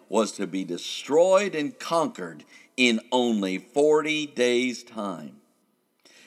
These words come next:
When we think about the words in this verse, we can imagine how difficult it was for Jonah to walk into the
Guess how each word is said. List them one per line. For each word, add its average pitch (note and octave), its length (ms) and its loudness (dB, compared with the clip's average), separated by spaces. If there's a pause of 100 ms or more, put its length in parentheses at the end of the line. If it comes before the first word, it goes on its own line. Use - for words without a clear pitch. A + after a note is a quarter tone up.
(100)
When F#3 180 0
we D4 80 2
think D4 240 -2
about F#3 220 2
the D3 80 0
words C3+ 340 -2
in A#2+ 80 0
this G#2+ 180 -2
verse, F#2+ 440 -2
we G3 160 -6
can E3 180 -6
imagine B2 680 -4
how G#2 180 -2
difficult F#2 640 -4
it E2 100 -12
was F#2 240 0
for F2+ 160 -8
Jonah G2 380 -4
to F2 100 -6
walk G#2+ 380 -2
into F2+ 240 -8
the D#2+ 160 -10